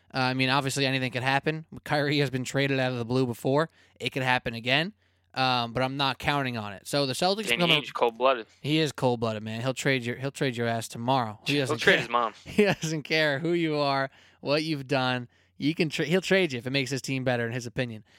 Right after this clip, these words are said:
Speaker 1: But the Knicks are interesting because obviously Woj and Windhorst both brought the Knicks up within the first couple moments of talking about this trade opportunity. The Lakers are at the absolute forefront of our minds because of LeBron, because of L A, because of Rich Paul and Clutch Sports.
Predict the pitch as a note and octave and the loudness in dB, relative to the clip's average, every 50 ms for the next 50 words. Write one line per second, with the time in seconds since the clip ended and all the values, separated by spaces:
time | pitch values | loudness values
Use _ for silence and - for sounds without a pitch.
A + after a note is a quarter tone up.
0 | - _ _ _ - D#3+ D#3+ D#3 - _ _ _ _ _ - D#3 D3 D3+ F3 G3 | -20 _ _ _ 0 0 0 0 -2 _ _ _ _ _ -6 -4 -2 0 0 0
1 | G3+ - - F#3 - E3 F3 D#3+ D#3 - - F3 F3 E3+ E3 D#3+ C#3+ C#3+ - D3+ | -2 0 -2 -2 -2 -2 -4 -4 -6 -4 0 0 0 0 0 -4 -6 -4 -2 0
2 | D3 C#3 C#3 C3+ D3 C#3+ C#3 - D3 C#3 B2+ C3 D3 D3+ D3+ D3+ D3+ D#3 D3+ - | 0 2 2 0 0 0 -2 -2 -2 -2 0 2 4 4 4 4 2 0 -2 -6
3 | - - C#3 D3 D#3 D3 C#3 C3 D3 D3+ D3 C#3+ C#3+ C#3 C#3+ C#3 C#3 - - - | -6 -4 -2 -2 0 -2 -2 -2 -2 -2 -2 -2 -2 0 0 0 -2 -4 -8 -12
4 | C3+ B2 C3+ C#3+ D3+ D#3 - - - D#3 D3 - - C#3 C#3 C#3 C#3+ C3+ - - | -8 -4 0 0 0 0 -2 -2 -2 0 0 -2 -2 -4 -4 -2 -4 -4 -2 -2
5 | C3+ B2+ B2 B2 - _ _ _ _ _ _ _ - B2 C3+ B2+ - D3 D#3 D3 | 0 0 0 -2 -4 _ _ _ _ _ _ _ -4 -4 -4 0 0 0 -2 0
6 | C3+ - - - D3 D3+ C#3+ - - D3+ D#3 C#3 C3+ B2+ B2+ B2+ C3+ C3+ C3+ C3 | -4 -6 -4 -2 -2 -2 -2 -2 -2 -2 -2 0 -2 -2 0 0 0 0 0 -2
7 | B2 - A#2 - - - C3 C3 B2+ - C3+ C3 B2 A2+ B2+ B2 B2 - - B2 | -4 -6 -8 -10 -4 -2 0 0 0 -2 -6 -8 -4 -2 -2 -2 -2 -4 -6 -8
8 | - - - - C3 C3 B2+ B2 - - - - C3 B2 B2 B2 A#2+ A#2 - - | -8 -6 -4 -2 0 0 0 -2 -4 -6 -8 -6 -6 -4 -4 -4 -4 -6 -8 -10
9 | _ _ _ - C3+ C3 A#2+ C3 C#3 D3+ - - D3 C#3+ C3 C3+ C3+ C3 B2+ - | _ _ _ -8 -6 -6 -2 0 0 0 0 0 0 0 0 0 0 -2 -2 -4
10 | C3+ - - C3 C3+ C#3 C3 - - C#3+ C3+ B2 - - C#3 C3+ C3 B2 - C3+ | -8 -8 -2 -2 0 0 -2 -4 -4 -4 -4 -4 -4 -2 -2 -2 -2 -2 -2 -4
11 | B2+ B2+ B2 A#2 A#2+ A#2+ A#2+ A#2+ B2 B2 B2 B2 A#2+ B2 B2 - - _ _ _ | -4 -4 -2 -2 -2 -2 0 0 0 0 0 0 -2 -4 -6 -10 -16 _ _ _
12 | _ _ - C#3 B2+ - - D3+ C#3+ C#3+ C#3+ C3 C3 B2+ A#2+ C3 B2+ B2 B2 B2 | _ _ -6 -6 -4 0 0 0 2 2 0 0 -2 0 0 0 0 0 0 -2
13 | B2 B2 B2 A#2+ - - C#3+ C3+ C#3 C3 C3 B2+ B2 B2 B2 A#2+ A#2+ A#2 A#2+ - | -4 -6 -8 -6 -2 -2 0 0 0 0 0 0 0 0 0 0 -2 -4 -8 -4
14 | - D#3 D3 C#3+ C#3+ B2 B2+ C#3 C3+ - - - - C3 B2+ B2 B2 A#2+ A#2 - | -2 -2 0 0 -2 0 0 -2 -2 -2 -4 -4 -2 0 0 0 -2 -4 -6 -6
15 | - C3 B2+ - - - - B2 B2 B2 B2 - - - | -6 -6 -6 -6 -8 -8 -6 -4 -4 -4 -4 -6 -10 -12